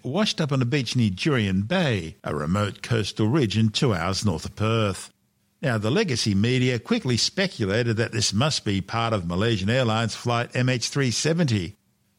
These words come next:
That's the plane that disappeared back on March the eighth, twenty fourteen, while on a flight from Kuala Lumpur to Beijing. But astronomers and space scientists quickly identified the three-metre tall, two and a half metre wide tank as rocket debris,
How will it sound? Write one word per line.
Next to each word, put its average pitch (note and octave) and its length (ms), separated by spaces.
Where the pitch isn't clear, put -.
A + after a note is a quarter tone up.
That's G2+ 400
the - 120
plane G#2+ 320
that F#2 140
disappeared G#2 720
back G#2 280
on F2 160
March A2 320
the G#2+ 160
eighth, D#3 200
twenty G2 300
fourteen, A2+ 640
while G2+ 240
on F2+ 160
a F#2+ 80
flight A#2+ 320
from F2+ 200
Kuala G#2 380
Lumpur G2+ 260
to F2 60
Beijing. G2+ 840
But F#3+ 220
astronomers A#2 840
and A2+ 140
space A2 380
scientists B2 800
quickly D3+ 420
identified G#2 640
the F#2 100
three-metre G#2 680
tall, A2+ 300
two G#2+ 200
and F#2+ 80
a - 20
half G2 180
metre G2 280
wide F#2 360
tank C3 460
as A#2 160
rocket D3+ 460
debris, F#2 500